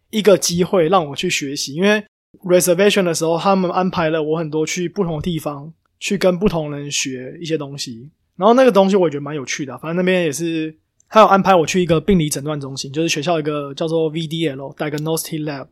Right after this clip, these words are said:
是专门做病理诊断的，就是看切片。然后以前，可能大学以前就有学过切片，可是他现在就是跟你讲说，就是把我的研究跟这件事情 relate，要怎么连结这样。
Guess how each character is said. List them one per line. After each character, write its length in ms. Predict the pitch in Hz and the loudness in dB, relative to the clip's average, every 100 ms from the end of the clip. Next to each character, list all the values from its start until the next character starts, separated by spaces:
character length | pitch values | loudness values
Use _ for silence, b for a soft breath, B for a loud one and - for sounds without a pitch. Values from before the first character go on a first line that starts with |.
| _ _ | _ _
是 120 | - | -4
专 160 | 185 190 | 2 2
门 120 | 175 | 2
做 160 | 160 175 | 2 4
病 160 | 202 | 4
理 120 | 160 147 | 2 0
诊 180 | 127 | -6
断 240 | 127 143 123 | -8 -8 -10
的， 100 | 120 | -14
就 140 | - 165 | -8 -6
是 60 | |
看 180 | 160 180 | -2 -2
切 240 | 147 147 139 | -2 -2 -2
片。 240 | - 143 | -2 -4
然 100 | 131 | -4
后 200 | 147 180 | 2 2
以 40 | 151 | 2
前， 280 | 147 139 | -2 -8
可 80 | 143 | -12
能 100 | 147 | -4
大 160 | 143 208 | 2 2
学 100 | 160 | 2
以 20 | |
前 100 | 135 | -4
就 120 | 147 151 | -2 -2
有 60 | |
学 360 | 131 - - 135 | -2 -10 -8 -4
过 160 | 170 | -2
切 220 | 156 147 131 | -2 -2 -2
片， 240 | 147 131 - _ _ | -4 -4 -14 _ _
可 120 | 160 | -2
是 40 | |
他 160 | 175 185 | 4 4
现 80 | 190 | 4
在 80 | |
就 120 | 175 175 | 4 4
是 140 | 180 | 4
跟 220 | 180 175 | 2 0
你 40 | 170 | 0
讲 220 | 160 143 | -2 -2
说， 300 | 156 151 151 | -2 0 0
就 100 | 160 | -2
是 460 | 151 160 156 147 156 _ _ _ _ _ | -2 -2 0 -2 -8 _ _ _ _ _
把 120 | 180 | 6
我 200 | 208 202 | 8 10
的 60 | 170 | 8
研 160 | 156 | 2
究 200 | 151 196 | 2 4
跟 160 | 165 170 | 4 0
这 100 | 160 | -4
件 100 | 170 | -6
事 80 | 160 | -6
情 180 | 156 143 | -10 -10
relate， 420 | 139 135 160 139 | -12 -6 -4 -4
要 100 | 175 | -4
怎 100 | 156 | -4
么 140 | 139 131 | -6 -10
连 240 | 135 143 | -10 -8
结 240 | 139 135 | -10 -10
这 140 | 127 131 | -12 -12
样。 140 | 127 | -12